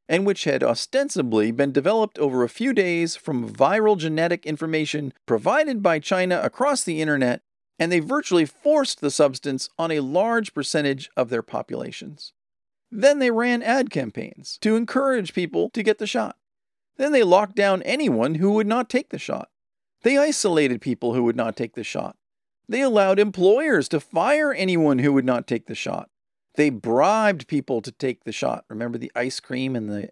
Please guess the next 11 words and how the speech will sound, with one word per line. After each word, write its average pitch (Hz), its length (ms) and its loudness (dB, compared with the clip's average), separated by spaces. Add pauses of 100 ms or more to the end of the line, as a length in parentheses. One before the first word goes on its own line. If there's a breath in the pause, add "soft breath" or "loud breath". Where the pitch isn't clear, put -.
and 110 180 -8
the 104 60 -10
raffle 113 340 -4
tickets? - 400 -10 (360)
They 233 120 0
celebrated 233 800 2
people 175 360 -2
who 131 100 0
took - 240 -4
the 185 100 -6
shot 190 380 0